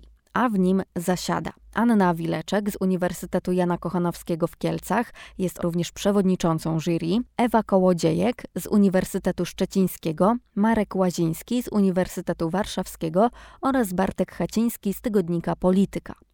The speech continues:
Warto dodać, że w poprzednich edycjach do współpracy zaproszono młodzież szkolną. Jury na etapie analizy zgłoszeń konsultowało się z młodymi przedstawicielami Obserwatorium Języka i Kultury Młodzieży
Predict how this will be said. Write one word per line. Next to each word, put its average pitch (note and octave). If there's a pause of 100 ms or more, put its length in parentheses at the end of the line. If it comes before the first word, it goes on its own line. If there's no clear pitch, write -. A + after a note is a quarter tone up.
(180)
Warto G3+
dodać, F3
że F#3
w -
poprzednich A3+
edycjach F#3+
do F#3
współpracy G#3+
zaproszono F3+
młodzież F3+
szkolną. E3 (240)
Jury G3
na G#3+
etapie A3
analizy F#3+
zgłoszeń E3+
konsultowało A#3
się E3+
z E3+
młodymi F#3+
przedstawicielami F#3 (200)
Obserwatorium F#3+
Języka F3
i G3+
Kultury F#3
Młodzieży E3+